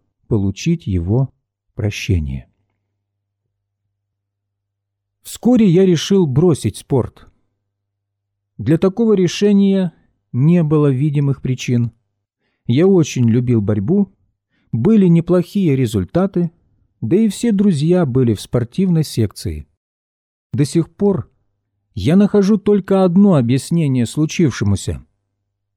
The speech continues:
Божье незримое провидение. Господь хотел отвлечь меня от идола спорта, чтобы центральное место в моем сердце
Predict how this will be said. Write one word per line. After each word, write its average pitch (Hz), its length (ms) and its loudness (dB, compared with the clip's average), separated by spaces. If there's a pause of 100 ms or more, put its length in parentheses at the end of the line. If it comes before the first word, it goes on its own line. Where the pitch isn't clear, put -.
(100)
Божье 196 720 0 (160)
незримое 170 840 -2 (140)
провидение. 110 720 -4 (960)
Господь 131 480 -2
хотел 170 520 0
отвлечь 151 640 -2
меня 123 320 0
от - 320 -8
идола 123 400 -2
спорта, 127 580 -4 (480)
чтобы 135 340 -2
центральное 131 720 0
место 120 400 0
в 98 40 -4
моем 110 260 0
сердце 110 640 -4